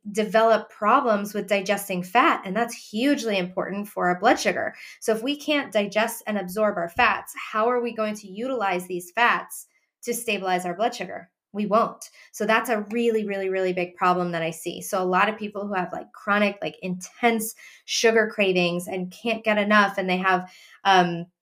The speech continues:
hormone issues and dry skin, and they have, um, nausea, or they feel like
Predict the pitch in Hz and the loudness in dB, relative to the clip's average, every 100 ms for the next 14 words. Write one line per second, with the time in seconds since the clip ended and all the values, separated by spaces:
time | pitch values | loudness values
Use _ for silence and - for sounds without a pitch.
0 | _ _ - _ 185 240 240 226 208 202 | _ _ -20 _ 2 6 8 6 6 0
1 | 190 208 196 190 180 175 180 202 208 208 | 0 0 0 2 2 0 2 4 4 2
2 | - - 240 226 208 190 175 196 190 185 | -2 2 6 6 6 2 -2 0 2 4
3 | 185 175 175 180 196 190 185 180 190 180 | 2 2 -2 0 2 4 2 0 2 2
4 | 175 175 180 - - - 180 170 165 165 | 2 -2 -8 -18 -20 -6 0 0 0 -2
5 | 156 - 214 247 247 233 208 190 180 - | -6 -2 4 6 6 6 4 4 4 2
6 | - 196 185 180 175 170 165 - - 196 | -2 2 4 6 4 2 0 -2 -2 0
7 | 180 180 202 196 190 185 175 175 - | 0 0 0 2 4 2 2 -2 -8